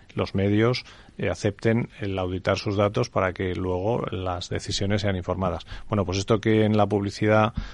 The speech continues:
eh, del sector privado es importante, en la administración pública para mí es fundamental. Y lo digo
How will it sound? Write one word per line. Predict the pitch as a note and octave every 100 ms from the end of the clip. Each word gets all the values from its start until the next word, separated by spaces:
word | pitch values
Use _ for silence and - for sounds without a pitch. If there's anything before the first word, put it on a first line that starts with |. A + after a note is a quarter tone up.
| -
eh, | - G#2+
del | G#2 G#2 G2
sector | G#2 - A2
privado | G#2+ G#2+ B2+ A2+ F#2
es | F#2+ F#2 -
importante, | F#2+ F#2+ G#2 G#2 B2
en | G2+
la | F2+
administración | F2 - F2+ G2+
pública | G#2+ G#2+ A#2
para | A2 F2
mí | F2+ G2
es | G2 A2 - -
fundamental. | A#2+ F#2 F2 E2+ F#2+ F#2+ - - - - - -
Y | A2+ G#2
lo | F#2+ G2
digo | G#2 A#2 C3+ D3